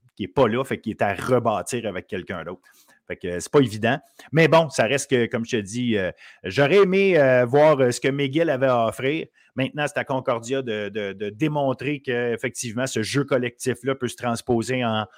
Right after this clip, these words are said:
en victoire, en éliminatoire. Donc, euh, ça, ce serait intéressant. Euh, McGill, juste mentionné quand même, McGill a perdu quatre matchs cette saison par deux points ou un point seulement. Et là, ça compte même pas celui-là qui est par quatre points. Donc, tu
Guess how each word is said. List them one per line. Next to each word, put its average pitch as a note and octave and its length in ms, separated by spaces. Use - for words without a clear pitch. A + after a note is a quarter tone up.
en A2 180
victoire, B2+ 600
en A2 160
éliminatoire. G#2+ 800
Donc, F#2+ 240
euh, F#2+ 140
ça, A#2+ 160
ce A2+ 120
serait A#2 180
intéressant. G#2+ 480
Euh, G2+ 200
McGill, C3 360
juste A#2 200
mentionné B2+ 420
quand G2 200
même, G#2+ 160
McGill A2 300
a B2+ 40
perdu - 380
quatre - 200
matchs - 360
cette F2+ 200
saison G2 640
par F2+ 300
deux A2+ 320
points A2+ 400
ou A2+ 160
un G2 160
point F2+ 320
seulement. C2+ 420
Et G2+ 60
là, B2+ 120
ça A#2 140
compte A#2+ 180
même A#2+ 160
pas C3+ 120
celui-là G#2+ 380
qui A2+ 120
est - 20
par - 180
quatre - 240
points. A#2 220
Donc, C3+ 240
tu - 60